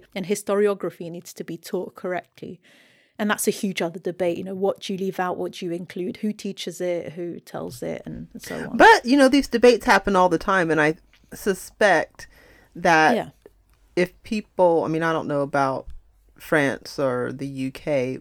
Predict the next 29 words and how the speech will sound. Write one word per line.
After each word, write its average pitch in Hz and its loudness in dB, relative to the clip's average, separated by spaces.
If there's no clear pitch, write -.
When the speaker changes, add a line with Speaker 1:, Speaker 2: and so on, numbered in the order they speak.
Speaker 2:
but 135 -2
if 139 -6
people 156 -2
in 147 -6
the 143 -6
U 151 -2
S 147 -4
knew 143 -4
how 139 -2
these 135 -8
things 135 -6
work, 156 0
they 127 -2
would 127 -10
be 131 -10
really 180 0
shocked 147 -4
because 139 -6
it's - -10
not, 139 -4
you 220 0
would - 2
think 220 -2
with 160 -2
all 160 4
of 139 -4
the 139 0
professors 139 -2
and 90 -8